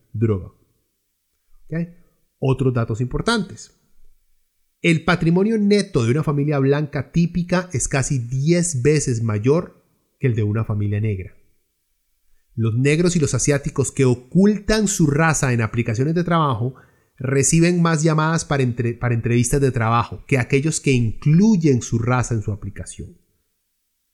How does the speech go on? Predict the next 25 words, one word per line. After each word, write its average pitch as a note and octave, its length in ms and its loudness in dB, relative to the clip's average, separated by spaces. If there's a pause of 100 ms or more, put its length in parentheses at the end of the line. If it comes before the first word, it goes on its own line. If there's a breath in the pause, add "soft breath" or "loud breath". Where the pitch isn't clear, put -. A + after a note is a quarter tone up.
(520 soft breath)
No E3 260 2
solo B3+ 340 0
los A#3+ 280 0
que, - 760 -4 (1000)
no F3 80 2
solo A#3 160 2
los A#3+ 140 0
que E3+ 100 2
no E3+ 60 2
incluyen G3 380 0
su D3 140 -2
raza, C3 460 0 (200 soft breath)
pero C#3+ 140 4
los C#3+ 160 4
que - 80 0
excluyen F3 540 2
también D3+ 240 0
a C#3+ 80 -8
actividades C3+ 760 0
meramente D3 920 0
activistas C3 720 -2
que C3 100 -2
los G#2+ 100 -6
puedan C3 340 -4
identificar C3 1200 0